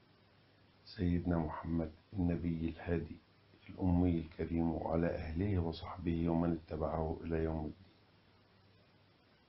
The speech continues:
معكم دكتور صلاح عبد الحي،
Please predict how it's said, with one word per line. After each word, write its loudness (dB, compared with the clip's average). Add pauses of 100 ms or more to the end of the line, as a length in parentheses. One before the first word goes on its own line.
(1300)
معكم 2 (1040)
دكتور -2
صلاح 0
عبد -4
الحي، -4